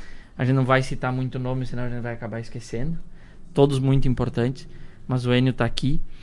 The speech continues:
E agora nós estamos com essa, com esse papel aqui nos últimos dias, agora até sexta-feira,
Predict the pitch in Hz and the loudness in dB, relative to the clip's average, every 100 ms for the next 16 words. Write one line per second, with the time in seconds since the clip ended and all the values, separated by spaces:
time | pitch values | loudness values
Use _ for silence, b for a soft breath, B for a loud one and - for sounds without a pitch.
0 | b b b b b - 127 123 123 123 | b b b b b 2 4 6 6 4
1 | 123 123 127 131 135 147 156 151 - 151 | 6 6 8 10 10 10 8 4 2 2
2 | 156 156 156 151 156 160 156 156 156 139 | 2 -2 0 0 0 0 0 0 0 -2
3 | 135 135 139 143 160 135 139 139 135 131 | -4 -4 -4 -4 -2 0 0 -2 -4 -2
4 | 131 127 135 120 113 123 151 135 110 117 | -4 -4 0 0 0 0 -2 -4 -2 -2
5 | 127 123 120 120 - 113 113 120 | -2 -4 -2 -4 -4 -6 -2 -2